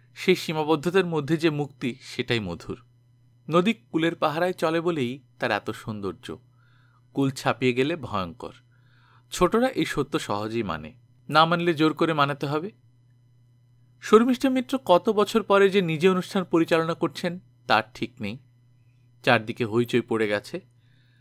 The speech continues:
কোনো কোনো পত্রিকা ইতিমধ্যে লিখেছে, সত্যি সত্যি এবার পথে নেমেছেন শর্মিষ্ঠা মিত্র। এই বয়সে অসুস্থ শরীরে প্রমাণ করেছেন, রবীন্দ্রনাথের গানই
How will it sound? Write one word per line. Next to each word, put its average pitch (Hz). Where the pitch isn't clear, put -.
কোনো 226
কোনো 247
পত্রিকা 208
ইতিমধ্যে 170
লিখেছে, 147
সত্যি 160
সত্যি 185
এবার 165
পথে 131
নেমেছেন 131
শর্মিষ্ঠা 113
মিত্র। -
এই 120
বয়সে 120
অসুস্থ 196
শরীরে 180
প্রমাণ 147
করেছেন, 147
রবীন্দ্রনাথের 151
গানই 131